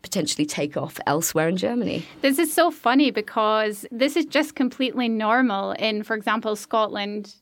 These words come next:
Speaker 1: Mm-hmm.
Speaker 2: where you go to a supermarket and you have s-,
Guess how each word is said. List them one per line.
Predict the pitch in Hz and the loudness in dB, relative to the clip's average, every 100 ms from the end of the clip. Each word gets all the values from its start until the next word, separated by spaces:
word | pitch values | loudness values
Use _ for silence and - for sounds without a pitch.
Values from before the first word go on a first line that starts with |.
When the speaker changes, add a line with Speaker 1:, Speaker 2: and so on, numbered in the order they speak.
| _ _ - | _ _ -4
Speaker 1:
Mm-hmm. | 202 196 180 226 | 0 0 0 0
Speaker 2:
where | 233 | 2
you | 240 | 2
go | 226 254 | 2 2
to | 262 | 2
a | 262 | 0
supermarket | - 269 247 220 220 269 214 | 0 0 2 2 0 0 0
and | 226 233 | 0 0
you | 226 233 | -2 -2
have | - 226 226 | 2 2 2
s-, | 220 | -2